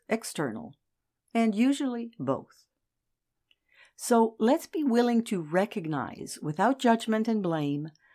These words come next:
the problems in our life and in the world, and then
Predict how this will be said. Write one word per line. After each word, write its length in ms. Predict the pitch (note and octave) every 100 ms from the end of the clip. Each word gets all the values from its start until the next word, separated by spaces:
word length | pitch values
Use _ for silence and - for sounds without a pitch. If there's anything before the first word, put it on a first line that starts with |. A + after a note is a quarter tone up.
| _ -
the 80 |
problems 680 | D3+ - G3 G3 G3+ G3+ E3
in 100 | E3+
our 180 | E3+ E3+
life 400 | D#3+ D#3 D#3 -
and 120 | D#3+
in 140 | D#3 D3+
the 60 |
world, 560 | C#3 C3+ G#2+ - - - _ - -
and 220 | F#3+ F#3
then 500 | G#3 D4 F4 F3+ F#3